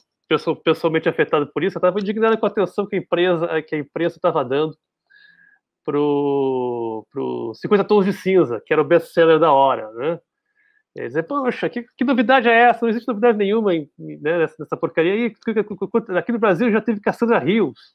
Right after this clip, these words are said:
né? Aí eu pude pelo menos dizer que, que, que na, na matéria que a gente publicou na Veja, que não era minha, foi do meu, meu colega Mário Mendes, que, aliás, depois foi ser curador da Flickr, acho que umas duas ou três edições depois,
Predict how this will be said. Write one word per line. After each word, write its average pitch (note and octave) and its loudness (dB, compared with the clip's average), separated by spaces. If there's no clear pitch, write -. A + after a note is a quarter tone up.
né? D3+ -8
Aí G#3 4
eu A3+ 4
pude C#4 0
pelo C4+ 2
menos C#4 4
dizer A3+ 4
que, A#3+ -8
que, G3 -6
que F3 -2
na, D#3 0
na D3 -2
matéria F3 2
que - -18
a C#3 -8
gente C3 -14
publicou C#3 -4
na C#3 0
Veja, C3+ 2
que A#2 -14
não B2+ 0
era D3+ 2
minha, D#3+ 2
foi C#3+ -2
do C3+ -8
meu, C#3+ 0
meu D3 -2
colega C3+ 0
Mário D3 0
Mendes, E3+ 2
que, - -2
aliás, A3+ 4
depois G#3+ 2
foi F3+ 2
ser F3+ -2
curador C#3+ 0
da C#3+ -4
Flickr, F3+ -8
acho A#2 -14
que C3+ -16
umas B2+ -8
duas E3 -2
ou D3 -6
três C#3 -4
edições C3 -6
depois, E3 -4